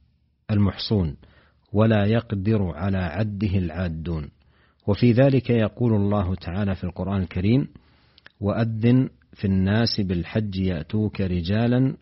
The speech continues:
وعلى كل ضامر يأتين من كل فج عميق ليشهدوا منافع لهم ويذكروا اسم الله في أيام معلومات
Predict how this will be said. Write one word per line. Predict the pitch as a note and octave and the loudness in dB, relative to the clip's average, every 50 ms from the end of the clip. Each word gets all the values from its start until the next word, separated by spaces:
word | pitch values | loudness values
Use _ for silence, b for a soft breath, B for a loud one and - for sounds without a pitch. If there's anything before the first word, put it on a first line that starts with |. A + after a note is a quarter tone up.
| _ _ - | _ _ -6
وعلى | G2+ F#2 D#2+ F2 F#2 F#2 F2+ F2 F2+ - | -4 -4 -2 -2 -2 -2 -2 -4 -4 -4
كل | - B2 A#2 A2+ G#2+ G2 F#2 F2 | -2 0 0 2 2 0 0 -2
ضامر | D#2 F#2 G2 G2+ G#2+ A2+ A2+ A2 A2+ A2+ B2 B2+ B2+ - - | -2 -2 0 0 0 2 2 2 2 2 0 -2 -2 -4 -6
يأتين | - F#2+ F2+ E2 F2 - G2+ G#2 G#2 G2+ G2 F2+ | -6 -6 -4 -6 -4 -2 0 2 2 2 2 2
من | F2+ E2+ E2 | 0 -2 -2
كل | E2 - - G#2 G#2 G2 F#2+ F2 | -4 -2 -2 0 0 0 0 -2
فج | - G#2 F#2+ F2 F#2 G2 F#2 F2 | -2 -4 -4 -4 -2 -2 0 0
عميق | E2+ F#2 F#2+ G#2+ B2 C#3 C#3 - b b b b b b b b b b - G2 | 0 2 2 2 2 2 0 -4 b b b b b b b b b b -4 0
ليشهدوا | G2 A#2 C3+ - - - B2+ B2 A#2+ B2 A#2+ A#2+ A#2+ B2 - _ - | 2 2 2 2 0 0 0 2 2 4 4 2 2 0 -2 _ -2
منافع | F#2+ F#2 F#2 F#2 F#2 F#2 - - F2+ D2+ E2 F2+ | -2 0 0 0 -2 -2 -4 -6 -6 -6 -4 -2
لهم | F#2+ A2 G#2+ A2+ B2+ C3+ C#3+ F3+ - b b b b b b b - | 0 2 2 2 2 2 0 -4 -8 b b b b b b b -2
ويذكروا | F#2+ G2 G#2 A#2+ A#2+ A2 - - A#2 A2 G#2+ | 0 2 4 4 2 0 -2 -6 -4 -2 -2
اسم | F#2+ - - - G2 | -4 -4 -2 -2 0
الله | F#2+ F#2 F#2 F#2+ G2+ G#2 G2+ G2+ G2 F2+ | 0 0 0 0 0 2 2 2 2 0
في | - - A2+ A#2 - - | 0 0 0 0 0 0
أيام | A2 G#2+ G#2 G2+ G#2 A2+ B2 B2+ B2+ B2 A#2 A2+ G#2 | 0 0 2 2 2 2 2 2 2 4 4 4 4
معلومات | G2 D#2+ E2 F2 F2 E2+ E2 D#2+ D#2 D2+ - - | 2 2 0 -2 -2 0 0 -2 -4 -6 -8 -14